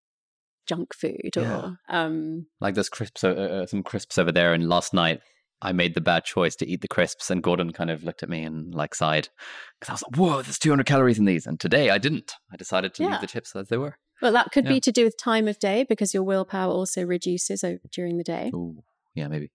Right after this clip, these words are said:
Speaker 2: <laughs>
Speaker 1: But, I mean, for me, it's mostly about stimulus control, which is
Speaker 2: Yep.
Speaker 1: that I don't keep those things.
Speaker 2: Yeah.
Speaker 1: Yeah. <laughs>
Speaker 2: <laughs> It's a, yeah, it's a lot easier to, uh, r-,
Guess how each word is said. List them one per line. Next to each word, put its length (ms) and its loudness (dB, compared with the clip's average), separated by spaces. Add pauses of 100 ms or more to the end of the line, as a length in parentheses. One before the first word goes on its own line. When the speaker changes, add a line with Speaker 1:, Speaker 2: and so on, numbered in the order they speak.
Speaker 2:
<laughs> 760 -2
Speaker 1:
But, 200 4
I 60 6
mean, 200 6 (300)
for 120 4
me, 180 8
it's 140 2
mostly 260 6
about 220 4
stimulus 420 4
control, 420 4
which 200 -2
is 60 2
Speaker 2:
Yep. 80 0
Speaker 1:
that 160 4
I 180 0 (100)
don't 220 2
keep 160 2
those 180 2
things. 240 2
Speaker 2:
Yeah. 180 6
Speaker 1:
Yeah. 220 6
<laughs> 320 6 (280)
Speaker 2:
<laughs> 240 -10
It's 140 0
a, 240 4
yeah, 180 6
it's 160 0
a 20 4
lot 160 4
easier 240 4
to, 240 0
uh, 40 2 (600)
r-, 200 -10